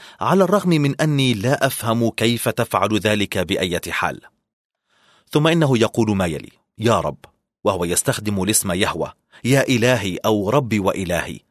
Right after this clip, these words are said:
فالكلمة يهوه تعني أنا الأزلي أو أنا هو، علة الوجود لكل الأسباب والنتائج.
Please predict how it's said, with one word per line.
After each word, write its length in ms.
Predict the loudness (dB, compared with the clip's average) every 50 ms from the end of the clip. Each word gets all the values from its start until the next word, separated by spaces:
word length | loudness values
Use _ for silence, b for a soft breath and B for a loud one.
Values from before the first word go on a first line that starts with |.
| _ _
فالكلمة 480 | -8 -8 -6 -4 -4 -2 -2 0 -2 -2
يهوه 300 | -2 -2 -2 -2 -4 -4
تعني 460 | -2 0 0 0 0 0 -2 -2 -4 B B B B B B B
أنا 140 | 0 0 0
الأزلي 640 | 0 0 0 0 2 2 2 0 0 -2 -4 -8 -12 _ _ _ _ _ _ -2
أو 380 | 0 2 2 2 2 0 0 -2 -4 b b b b
أنا 200 | 0 0 0 0
هو، 400 | 0 0 2 2 2 2 0 -2 _ _ _ _ _ _ _ _ _ _ _ _ -2
علة 280 | 0 2 2 2 2 0 0
الوجود 540 | 0 0 0 0 0 2 2 2 2 0
لكل 320 | -2 -2 0 0 0 0 0
الأسباب 500 | 0 0 -2 -2 0 0 0 0 0 0
والنتائج. 680 | -2 0 -2 -2 -2 0 0 0 0 0 -4 -6